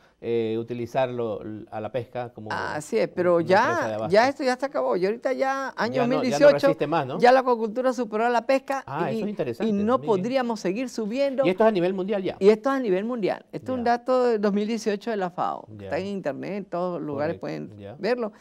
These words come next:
Speaker 2: Ya se superó y no podemos seguir creciendo de la misma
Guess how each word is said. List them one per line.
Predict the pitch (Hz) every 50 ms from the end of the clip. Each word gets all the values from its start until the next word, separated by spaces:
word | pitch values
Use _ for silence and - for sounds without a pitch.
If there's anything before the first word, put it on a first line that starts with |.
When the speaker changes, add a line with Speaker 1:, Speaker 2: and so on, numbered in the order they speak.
| - - _ -
Speaker 2:
Ya | 196 208 220 240 240
se | - 262
superó | 220 - 214 - - 180 208 254 277 285 277 - - - _ _ _ -
y | - 226 226 226 226 220 214 214 - - - -
no | - 196 220 240 233
podemos | 240 240 240 247 226
seguir | 220 214 208 226 233 214
creciendo | 208 165 156 - - 226 240 226 247 233
de | 220 190
la | 165 160
misma | 170 180 185 196 202 196 -